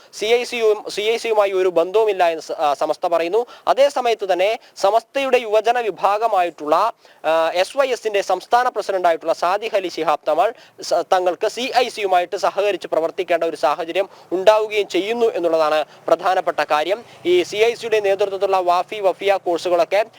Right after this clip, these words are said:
ആ, സമസ്തയ്ക്ക് വെല്ലുവിളിയാണ്. അല്ലെങ്കിൽ സി-, വാഫി, വഫിയ കോഴ്സുകളൊന്നും, ആ, സമസ്തയുടെ കീഴിൽ സമസ്തയുടെ നേരിട്ടുള്ള നിർദ്ദേശാനുസരണത്തിന്,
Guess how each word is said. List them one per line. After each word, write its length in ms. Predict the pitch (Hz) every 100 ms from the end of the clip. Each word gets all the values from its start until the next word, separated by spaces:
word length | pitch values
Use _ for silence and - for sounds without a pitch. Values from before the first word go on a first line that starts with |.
| - 151
ആ, 140 | 160
സമസ്തയ്ക്ക് 500 | 151 180 175 208 196
വെല്ലുവിളിയാണ്. 520 | 190 180 185 185 170
അല്ലെങ്കിൽ 340 | 196 175 180 190
സി-, 200 | - 185
വാഫി, 300 | 165 180 214
വഫിയ 380 | 190 156 214 247
കോഴ്സുകളൊന്നും, 580 | 220 196 190 165 165 220 - -
ആ, 80 | 160
സമസ്തയുടെ 600 | 165 190 208 - 247 247 - -
കീഴിൽ 460 | 208 233 254 240 135
സമസ്തയുടെ 600 | 123 170 175 208 208 208
നേരിട്ടുള്ള 560 | 190 202 202 202 196 190
നിർദ്ദേശാനുസരണത്തിന്, 1200 | 170 160 196 190 196 180 165 175 175 170 180